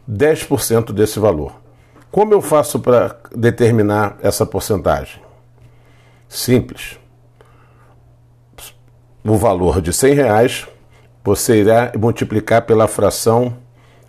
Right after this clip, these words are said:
dez sobre cem. Então, ao multiplicar dez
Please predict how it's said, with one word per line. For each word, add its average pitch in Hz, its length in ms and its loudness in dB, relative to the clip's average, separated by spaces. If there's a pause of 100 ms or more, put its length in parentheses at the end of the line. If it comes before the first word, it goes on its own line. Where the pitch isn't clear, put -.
(140)
dez 113 340 0
sobre 120 300 2
cem. 69 300 -2 (1500)
Então, 139 460 2 (260)
ao 160 240 2
multiplicar 123 840 -2 (2250)
dez 98 720 -2